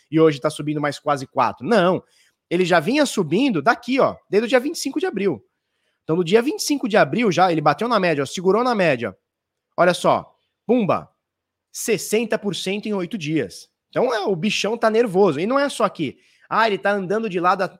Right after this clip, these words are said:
dezoito anos, agora subiu sessenta por cento." Não, não, senhor. Não, senhor. O bichão, olha só. Ele vem subindo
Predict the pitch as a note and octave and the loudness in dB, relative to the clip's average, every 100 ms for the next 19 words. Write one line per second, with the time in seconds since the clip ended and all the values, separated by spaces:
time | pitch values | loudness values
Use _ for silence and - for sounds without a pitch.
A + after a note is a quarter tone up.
0 | _ C#3+ G#3+ D3 A3 A#3 G#3+ F3+ F3 D#3 | _ -10 -8 -2 -2 0 -2 0 0 0
1 | D#3 E3 F3 - D#3+ F3 F3+ - F3 F3+ | 0 0 -2 -4 -8 -8 -8 -8 -10 -10
2 | E3+ F3 E3 D3+ A2 G#2 G#2+ D#3 C#3 _ | -10 -10 -8 -6 -6 -6 -6 -6 -8 _
3 | E3 A#2 A2+ - C#4 A2+ D3 - _ _ | -14 -14 -14 -14 -10 -6 -6 -8 _ _
4 | _ _ - D3 B2 - D4+ C3+ D3 C#3 | _ _ -10 -6 -6 -8 -6 -2 0 -2
5 | C3 A#2+ G3 A#3 E3+ C3+ C3+ G2+ E2 _ | -4 -6 -2 0 0 -2 -4 -4 -6 _
6 | _ _ _ _ _ _ _ _ _ _ | _ _ _ _ _ _ _ _ _ _
7 | _ _ _ G#3+ F3 C#3 E3+ E3 D#3 C#3 | _ _ _ 2 2 0 -2 -4 -4 -2
8 | A#3 A3+ A#2 F#2 | -2 -2 -6 -10